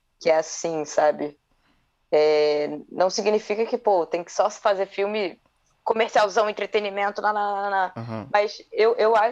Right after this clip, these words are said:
Speaker 1: é, sei lá, eu acho que até o comercialzão, em alguns aspectos, de vez em quando atinge as pessoas de uma maneira tão bonita também, sabe? Eu acho que tem um, um preconceito dentro, é até meio egóico, né, da galera do cinema, tipo, "Ah,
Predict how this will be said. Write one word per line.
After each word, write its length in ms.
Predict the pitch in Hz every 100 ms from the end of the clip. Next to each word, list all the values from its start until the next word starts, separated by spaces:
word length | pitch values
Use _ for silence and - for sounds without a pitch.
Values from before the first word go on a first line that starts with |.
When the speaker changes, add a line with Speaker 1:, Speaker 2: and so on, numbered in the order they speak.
| -
Speaker 1:
é, 180 | 196 -
sei 160 | - 233
lá, 240 | 202 175 - _ _ _ _ _ _ _
eu 120 | 180
acho 200 | 196 202
que 80 | 214
até 120 | 214 247
o 40 |
comercialzão, 720 | 269 254 254 233 214 202 214
em 40 | 214
alguns 240 | 202 202
aspectos, 420 | 208 208 208 208
de 80 | 202
vez 160 | 202 214
em 40 |
quando 160 | 233 233
atinge 360 | 226 233 220
as 80 | 226
pessoas 500 | 220 226 - 202 214
de 60 | 202
uma 140 | 202
maneira 420 | 202 196 196 202
tão 300 | 202 220 240
bonita 500 | 220 214 226 226 180
também, 460 | 170 170 185 185 165
sabe? 360 | - 156 151 160
Eu 60 |
acho 220 | 156 160
que 160 | - 185
tem 180 | 190 185
um, 120 | 190 180 180
um 40 | 180
preconceito 760 | 196 - 196 - 208 208 -
dentro, 560 | 160 165 165 - 156 151 _ _ _
é 60 | 185
até 120 | 240
meio 160 | 247 233
egóico, 460 | 165 175 185 175 160
né, 140 | 160
da 60 | 147
galera 320 | 143 151 147
do 80 | -
cinema, 460 | - 151 156 151
tipo, 200 | 143 -
"Ah, 220 | 170 175